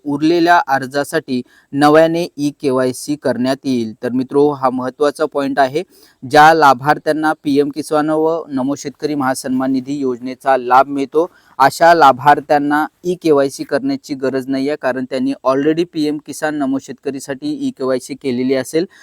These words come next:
त्यामुळे अशा शेतकऱ्यांना परत ईकेवायसी या अनुदानासाठी करण्याची गरज नाही आहे.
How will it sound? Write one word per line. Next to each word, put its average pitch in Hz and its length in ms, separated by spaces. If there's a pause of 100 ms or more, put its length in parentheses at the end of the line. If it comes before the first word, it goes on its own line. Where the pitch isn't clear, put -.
(100)
त्यामुळे 165 240
अशा 160 300
शेतकऱ्यांना 151 760 (140)
परत 156 340
ईकेवायसी 156 760 (140)
या 143 320 (140)
अनुदानासाठी 156 720
करण्याची 135 460
गरज 135 320
नाही 139 220
आहे. 170 120